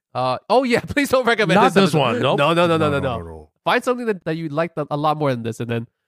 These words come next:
Speaker 2: Yes.
Speaker 1: recommend that one.
Speaker 2: Press play, but keep it mute.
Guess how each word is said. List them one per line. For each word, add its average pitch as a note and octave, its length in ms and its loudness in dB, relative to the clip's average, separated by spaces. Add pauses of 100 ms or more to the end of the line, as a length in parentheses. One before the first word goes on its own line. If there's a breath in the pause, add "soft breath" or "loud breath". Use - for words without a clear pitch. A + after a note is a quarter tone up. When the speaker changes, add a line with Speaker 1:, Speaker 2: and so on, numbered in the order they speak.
Speaker 2:
Yes. - 380 -4
Speaker 1:
recommend B2+ 340 0
that A2+ 140 2
one. A2 200 -2
Speaker 2:
Press G3+ 200 0
play, F#3+ 260 2
but D#3 200 0
keep D#3+ 220 -2
it D3+ 300 0
mute. A2+ 240 -8